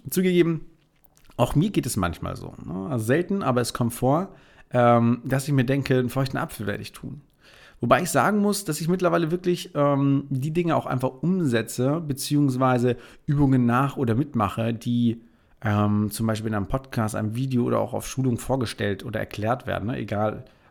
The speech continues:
was, was andere jetzt denken könnten. Ähm, erst vor zwei Tagen tatsächlich, äh, habe ich eine wirklich spannende Übung mitgemacht, bei der es darum ging, in genau diesem Moment mehr Achtsamkeit zu entwickeln.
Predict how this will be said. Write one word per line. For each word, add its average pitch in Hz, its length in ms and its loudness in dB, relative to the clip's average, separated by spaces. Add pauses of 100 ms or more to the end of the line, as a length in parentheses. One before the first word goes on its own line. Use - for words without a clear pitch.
was, - 280 -6
was - 160 -6
andere 107 180 -6
jetzt 98 160 -8
denken 101 260 -2
könnten. - 380 -4 (540)
Ähm, 101 520 2
erst 151 180 2
vor 190 100 2
zwei 151 180 2
Tagen 190 280 -2
tatsächlich, 120 600 -2
äh, 131 80 -2
habe 131 380 0
ich 131 240 -2
eine 120 460 0 (300)
wirklich 226 340 0
spannende 170 360 2
Übung 151 320 2
mitgemacht, 123 760 0
bei 120 560 2 (340)
der 127 180 2
es 208 100 -4
darum 120 300 2
ging, 240 400 0 (420)
in 147 320 2
genau 131 360 2
diesem 185 280 -2
Moment 147 420 2
mehr 131 220 -2
Achtsamkeit 95 800 -8
zu - 140 -10
entwickeln. - 460 -10